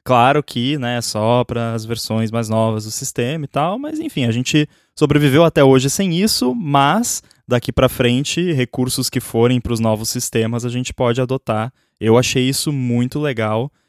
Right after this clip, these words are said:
Eu tava curioso pra ver quando que eles iam expandir o lance de gestures no Swift U I, que é relativamente limitado, assim, você consegue combinar gestos de várias formas, mas não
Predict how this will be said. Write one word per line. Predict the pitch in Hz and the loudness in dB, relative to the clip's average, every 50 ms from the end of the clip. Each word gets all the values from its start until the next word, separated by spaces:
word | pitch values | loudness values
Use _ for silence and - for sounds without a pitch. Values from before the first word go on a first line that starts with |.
| _ _ _ | _ _ _
Eu | 110 | 0
tava | - 135 135 160 | 0 2 2 2
curioso | - - 180 160 147 143 156 170 175 175 | 2 2 2 4 6 6 6 4 2 0
pra | - 160 143 | 2 2 2
ver | 123 131 135 _ | 2 2 0 _
quando | _ - 135 131 147 175 175 | _ 0 2 2 2 0 -4
que | 165 - 175 | -2 -2 -2
eles | 165 160 151 135 127 127 | -2 -2 -2 -2 -4 -2
iam | 131 135 139 139 139 139 139 135 - _ _ _ _ _ | -2 0 0 0 -2 -2 -4 -6 -8 _ _ _ _ _
expandir | - - 123 - - _ 143 131 131 131 127 120 110 117 123 131 143 165 185 202 208 _ _ _ _ _ _ | -4 -2 -2 -2 0 _ 2 4 4 4 0 0 0 -2 -2 0 0 0 -2 -2 -4 _ _ _ _ _ _
o | - 139 135 | 0 2 6
lance | 131 127 127 135 139 - - 143 | 6 6 6 4 2 0 -4 -4
de | 127 127 131 131 127 127 123 117 | -2 0 2 2 2 2 0 -2
gestures | 110 117 120 117 117 120 117 - - 135 123 117 110 | 0 2 2 4 4 2 0 0 -2 0 0 0 0
no | 117 117 110 | 0 -2 -2
Swift | - - 123 113 - - - | 0 -2 -2 -2 -2 -2 0
U | 120 | 2
I, | 113 110 104 101 98 | 2 2 0 -2 -4
que | - - - 107 104 104 101 101 101 101 101 - _ _ - | -8 -10 -8 -6 -6 -4 -4 -4 -4 -6 -8 -10 _ _ -10
é | - 104 104 101 _ _ _ - | -10 -8 -10 -10 _ _ _ -4
relativamente | 120 120 120 127 139 143 - - - 147 147 139 131 135 139 - - | -2 0 2 2 2 0 0 -2 -2 0 0 2 2 0 0 0 -2
limitado, | 143 143 143 147 147 143 _ - 139 127 123 117 110 104 107 98 101 | 0 0 0 -2 -4 -6 _ 0 2 4 4 2 0 0 -2 -2 -2
assim, | 98 98 - - 107 | -4 -4 -4 -6 -4
você | 101 104 - - | -4 -4 -6 -8
consegue | - - 113 110 - 117 117 120 | -6 -6 -6 -4 -4 -4 -4 -4
combinar | _ - 131 127 127 123 113 113 113 123 151 180 185 175 | _ 0 0 2 2 0 2 2 2 2 2 2 2 2
gestos | 139 127 127 120 123 143 - - - 175 185 185 - - - _ _ _ _ _ _ | 4 4 6 6 6 4 2 0 0 0 0 0 -2 -6 -6 _ _ _ _ _ _
de | - 117 | -6 0
várias | 107 117 117 120 120 - | 2 4 4 4 2 0
formas, | - - 113 113 117 131 156 170 185 190 170 | 0 2 4 4 4 4 2 0 -2 -2 -2
mas | 170 139 135 131 131 | 0 2 2 2 4
não | 123 127 131 131 127 127 127 131 | 4 2 2 2 2 2 2 0